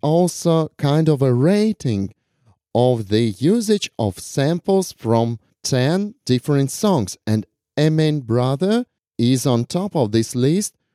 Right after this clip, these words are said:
with full amount of times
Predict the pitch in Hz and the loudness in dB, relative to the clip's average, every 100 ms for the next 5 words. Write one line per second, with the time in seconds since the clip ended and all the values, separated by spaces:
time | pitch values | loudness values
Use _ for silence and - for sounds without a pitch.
0 | _ 110 139 131 _ 165 180 214 254 _ | _ -2 -2 -2 _ 0 2 2 -2 _
1 | _ _ - 135 147 151 147 135 - - | _ _ -6 -2 0 2 0 -2 -6 -6
2 | 113 110 - - 143 139 139 127 - | -2 -2 -6 -4 -2 0 0 -2 -6